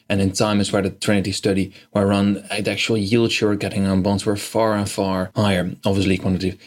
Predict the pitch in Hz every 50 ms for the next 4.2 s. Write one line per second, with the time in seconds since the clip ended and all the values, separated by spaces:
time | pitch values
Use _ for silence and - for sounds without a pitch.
0 | - - - 101 98 95 95 95 98 92 92 95 92 - - 98 90 - 95 87
1 | 95 90 90 90 - - 107 95 - 95 92 - 101 98 95 98 92 90 - 95
2 | 90 95 87 101 95 95 95 95 92 92 92 - - - _ _ _ - 101 98
3 | 95 - 104 104 98 98 - - 101 95 95 95 95 92 90 78 87 90 92 92
4 | 92 95 90